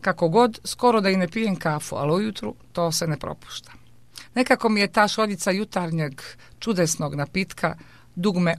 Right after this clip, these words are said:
on za uspješnost predstojećeg dana. Pa, eto, i jedna cijela kantata je napisana upravo o kafi. Dakle,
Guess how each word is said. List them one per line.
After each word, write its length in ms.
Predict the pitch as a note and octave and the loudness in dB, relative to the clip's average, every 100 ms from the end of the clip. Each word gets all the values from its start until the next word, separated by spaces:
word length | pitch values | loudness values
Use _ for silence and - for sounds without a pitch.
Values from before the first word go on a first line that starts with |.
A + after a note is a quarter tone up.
| - | 4
on 360 | G#3+ E3 D3+ D3 G#3 | 6 6 2 -2 -6
za 180 | E3 | -2
uspješnost 680 | F3+ G3 - D#3+ E3 D#3 - | -2 -2 0 -2 0 -4 -4
predstojećeg 640 | - F3 E3 D#3 D3 D#3+ C#3 | 0 0 2 -2 -2 -2 -2
dana. 340 | C3 - F3 - - - | -2 -2 -8 -18 -20 -4
Pa, 200 | F3+ F#3 - - - | 0 0 -2 -20 -4
eto, 300 | F#3 - - - - | -4 -2 -4 -4 -4
i 140 | F3+ | 2
jedna 220 | F#3+ E3 | 4 4
cijela 400 | D#3+ C4 B3 G3+ | 0 4 6 6
kantata 600 | F3 F3+ E3 G3+ A3+ - | 4 0 4 4 4 4
je 180 | G#3+ F#3+ | 4 4
napisana 640 | F3+ F3 G3 F3 - D#3+ | 0 0 -2 0 0 0
upravo 340 | E3+ E3+ D#3+ D#3 | 0 0 0 0
o 80 | - | -4
kafi. 460 | - - - - - - - - | -6 -6 -6 -10 -16 -20 -20 -2
Dakle, 420 | A#3+ C4 - C4 | 2 2 2 2